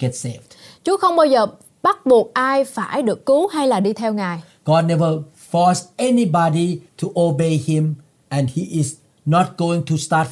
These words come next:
Speaker 1: forcing anybody with us now.
Speaker 2: Đức Chúa Trời không bao giờ bắt bất cứ ai vâng theo lời Ngài, và Ngài cũng không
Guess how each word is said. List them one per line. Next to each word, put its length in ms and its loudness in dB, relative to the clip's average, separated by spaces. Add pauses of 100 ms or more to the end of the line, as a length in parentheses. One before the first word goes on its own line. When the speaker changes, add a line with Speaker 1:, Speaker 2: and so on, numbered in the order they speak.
Speaker 1:
forcing 440 -2
anybody 680 0 (220)
with 280 -2
us 180 -4
now. 320 0 (640)
Speaker 2:
Đức 160 0
Chúa 120 4
Trời 220 4
không 300 0
bao 160 2
giờ 340 2
bắt 320 -4
bất 200 0
cứ 140 2
ai 280 2
vâng 340 0
theo 200 -2
lời 180 0
Ngài, 340 0 (220)
và 100 -2
Ngài 320 0
cũng 280 -4
không 320 0